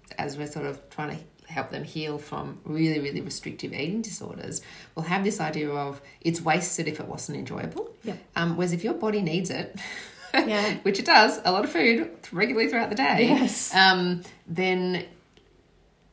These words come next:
Speaker 1: it might be too much to ask every morsel to be
Speaker 2: It can just be good
Speaker 1: pleasurable.
Speaker 2: enough.
Speaker 1: It can be good enough, um, and needing it to be good enough.
Speaker 2: Yep.
Speaker 1: Um, and even some people will have to push through,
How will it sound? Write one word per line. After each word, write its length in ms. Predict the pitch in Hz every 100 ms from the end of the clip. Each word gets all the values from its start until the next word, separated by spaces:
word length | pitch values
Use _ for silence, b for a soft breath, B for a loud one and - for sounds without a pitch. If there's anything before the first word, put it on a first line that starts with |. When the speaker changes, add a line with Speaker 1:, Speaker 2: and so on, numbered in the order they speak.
| _ _
Speaker 1:
it 160 | 180 185
might 180 | 202 208
be 60 |
too 140 | 214 226
much 160 | 208 -
to 60 |
ask 180 | 185 196
every 240 | 180 170
morsel 500 | 165 160 156 156 151
to 140 | 143 156
be 420 | 143 143 143 139 -
Speaker 2:
It 100 | -
can 160 | 262 277
just 200 | 285 285
be 80 | 240
good 160 | 208
Speaker 1:
pleasurable. 360 | 196 156 208 202
Speaker 2:
enough. 120 | -
Speaker 1:
It 40 | -
can 140 | 180
be 80 | 180
good 180 | 165 143
enough, 500 | 139 - 170 - -
um, 460 | 156 151 147 143 -
and 280 | - 147 147
needing 260 | 151 151 160
it 100 | 160
to 80 | 165
be 460 | 156 170 202 - - - _ -
good 160 | 170 156
enough. 360 | - - 226
Speaker 2:
Yep. 240 | 226 208 190 B B -
Speaker 1:
Um, 260 | 160 156 -
and 160 | 196 214
even 200 | 302 247
some 140 | 208
people 200 | 208 202 190
will 80 |
have 140 | 190 190
to 60 | 185
push 280 | - 185
through, 440 | - 180 180 175